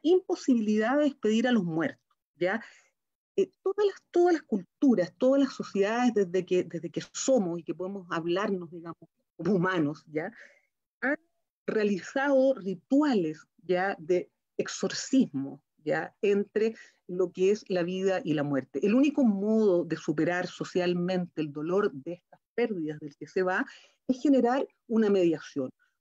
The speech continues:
Y esta mediación, ¿no es cierto?, tiene que ver con los ritos. Y hay sociedades que tienen, ¿no es cierto?, rituales mucho más elaborados, mucho más profundos, mucho más complejos, otros rituales mucho más simples. Bueno, y entonces, eh, en este minuto, ese miedo a la muerte se ve además,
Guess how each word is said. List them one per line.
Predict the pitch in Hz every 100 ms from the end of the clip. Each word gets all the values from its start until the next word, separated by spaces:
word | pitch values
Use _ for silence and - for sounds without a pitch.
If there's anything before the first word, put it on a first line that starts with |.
| -
Y | 233
esta | 262 294
mediación, | 285 240 220 - 339 320 240
¿no | 247
es |
cierto?, | 277 269 220
tiene | 240 240
que | 233
ver | 247 269
con | - 233 247
los | 185 180 156
ritos. | 175 147 143 -
Y | 208
hay | 240
sociedades | 262 277 - 269 254 262
que | 226
tienen, | 220 233 202
¿no | 180
es |
cierto?, | 226 220 208
rituales | 196 180 190 180 156
mucho | 202 311 349 - 202
más | 185
elaborados, | 190 165 160 175 185 185 - - -
mucho | 226 247 214
más | 214
profundos, | - - 208 208 202
mucho | 202 -
más | 226 220
complejos, | 277 359 339 -
otros | 262 277 285 - _ -
rituales | 202 208 208 220 202
mucho | 208 214 185
más | 165 -
simples. | 135 - _ _ _ _ _ -
Bueno, | 143 - _
y | 196
entonces, | 220 226 302 302 302 - 349 _ _
eh, | 208 202 - _ _ _ _ -
en | 220
este | 254 269
minuto, | 262 277 277 160
ese | - 170
miedo | 170 170 180
a |
la | 220
muerte | 269 320 302 - 370
se | - 208
ve | 208 262
además, | 294 285 285 294 -